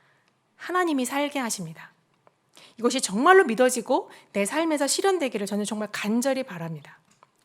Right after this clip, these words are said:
한번 경험해 보시기를 간절히 바라요. 실제로 그걸 따라가지도 않으면서 구원받았다고 생각하는 것은 이 모든 지식을 알기에 구원받았다고 그저 착각하는 것입니다.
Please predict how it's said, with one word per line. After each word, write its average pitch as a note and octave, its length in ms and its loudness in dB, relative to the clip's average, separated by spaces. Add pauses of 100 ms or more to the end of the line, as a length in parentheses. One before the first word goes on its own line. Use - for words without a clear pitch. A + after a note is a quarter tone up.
(100)
한번 F#4+ 280 -2
경험해 F#4 400 4
보시기를 C#4 380 0
간절히 G#3+ 420 -4
바라요. D#3 380 -14 (1300)
실제로 F4 320 -2
그걸 C#4+ 200 4
따라가지도 F#4 460 4
않으면서 B3 640 2 (300)
구원받았다고 C4+ 720 2
생각하는 C#4+ 500 0
것은 D4+ 380 0 (360)
이 D#4 100 -2
모든 G4 600 6
지식을 D#4 460 2
알기에 C4 880 4 (360)
구원받았다고 A#3 1040 -4 (100)
그저 A#3 360 -8 (200)
착각하는 D#4+ 580 -6
것입니다. - 480 -14